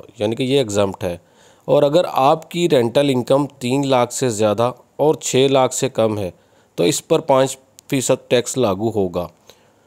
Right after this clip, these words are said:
और अगर आपकी रेंटल इनकम छः लाख से ज़्यादा और बीस लाख से कम है तो इस पर पन्द्रह हज़ार फिक्स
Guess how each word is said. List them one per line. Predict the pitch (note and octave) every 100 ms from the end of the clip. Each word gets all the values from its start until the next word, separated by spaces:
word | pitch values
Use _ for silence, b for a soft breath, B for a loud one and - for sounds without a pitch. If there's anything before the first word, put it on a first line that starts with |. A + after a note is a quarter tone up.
| b -
और | D3
अगर | D#3+ F3
आपकी | D3+ D3+ - F3
रेंटल | D#3 C3+ D3 D3
इनकम | C#3 D3+ D3+
छः | C#3+ B2 A#2
लाख | A#2 A#2+
से | - C3
ज़्यादा | A2+ A2 A2+
और | B2 A#2 - A#2+ A2
बीस | A2+ C3 -
लाख | B2 A#2
से | - B2+
कम | - B2 A#2
है | F#2 - b b b _
तो | -
इस | E3 D3
पर | - D3+ D3 D3
पन्द्रह | C#3+ D3
हज़ार | C#3 C#3 A#2+ G#2+ G#2+ - _ _
फिक्स | - C#3 -